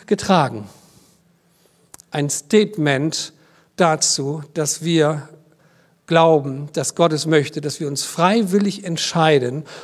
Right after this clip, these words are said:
und uns taufen lassen. Zur Taufe geht man und wird nicht getragen. Eine Position, die wir als Freikirchen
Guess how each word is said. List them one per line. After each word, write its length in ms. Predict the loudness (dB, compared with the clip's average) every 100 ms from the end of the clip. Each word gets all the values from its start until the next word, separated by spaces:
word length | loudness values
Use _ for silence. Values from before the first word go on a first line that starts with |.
| -2
und 260 | 2 2 2
uns 340 | -4 -4 -4
taufen 440 | 0 0 0 -4
lassen. 400 | -4 -4 -6 -12 -18 _ -20 -20
Zur 160 | -8 -6
Taufe 320 | 2 4 4
geht 300 | 2 2 2
man 260 | -4 -4 -6
und 320 | -6 -6 0
wird 260 | 0 0 -4 -14 0
nicht 360 | 2 2 -4
getragen. 640 | -6 -4 0 0 -2 -6 -18 _ _ _ _ _ _ _ _ _ _ _ -20 _ _ -20 _ _ _ _ _ _ _
Eine 260 | -2 0 2
Position, 1000 | 0 0 -2 0 4 4 4 2 -2 -4 -14 -20 -14 -6
die 140 | 0
wir 160 | 2 2
als 180 | 0
Freikirchen 880 | 2 2 2 2 2 4 4 0 -4